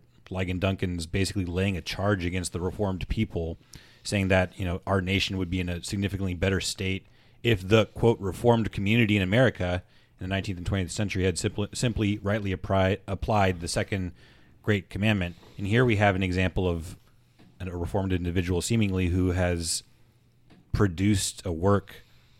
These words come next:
based on the gospel that has ended slavery without mentioning it. I mean, that's a pretty significant contribution to church history that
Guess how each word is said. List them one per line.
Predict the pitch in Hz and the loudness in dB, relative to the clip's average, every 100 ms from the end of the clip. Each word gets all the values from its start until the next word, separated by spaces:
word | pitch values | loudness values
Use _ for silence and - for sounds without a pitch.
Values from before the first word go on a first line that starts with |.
| _ - - | _ -20 -6
based | 98 104 120 | -2 2 2
on | |
the | 110 | 4
gospel | 101 113 107 - 95 85 | 8 8 6 2 -2 2
that | 90 | 0
has | 85 95 90 | 2 2 2
ended | 104 117 85 | 2 2 0
slavery | - 80 78 71 76 - - _ _ _ - | -2 -6 -8 -10 -14 -18 -20 _ _ _ -12
without | 85 90 90 | -2 -2 0
mentioning | 104 - 82 76 | 0 -2 -6 -8
it. | 76 _ _ _ _ - _ _ - | -14 _ _ _ _ -20 _ _ -12
I | |
mean, | 87 | -6
that's | 85 87 | -6 -4
a | 90 | -4
pretty | - 107 98 | 2 4 4
significant | 85 95 95 90 87 87 85 | 0 -2 -2 -2 -4 -6 -2
contribution | 92 85 82 120 - 98 87 | -4 -2 2 2 2 -2 -2
to | 101 87 | -2 -2
church | 82 - 87 - | -4 -6 -4 0
history | - - 104 95 | 0 2 0 2
that | 90 90 | 2 0